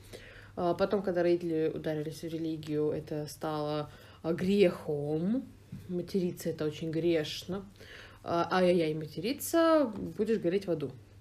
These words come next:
Вот так мне не говорили, но, наверное, так думали про меня. И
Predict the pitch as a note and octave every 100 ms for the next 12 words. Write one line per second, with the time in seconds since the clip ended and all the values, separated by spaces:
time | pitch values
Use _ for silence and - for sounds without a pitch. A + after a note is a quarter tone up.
0 | - - - - G#3 G3 G3 F#3+ F#3 F#3
1 | C4+ D4+ G3+ G3+ F#3 F#3 F3 D#3 D3 C3+
2 | C#3 - C#3+ B2+ - C#3+ - - - -
3 | - - - - - - - - - -
4 | G#3 A3 A3+ A3+ A3+ A3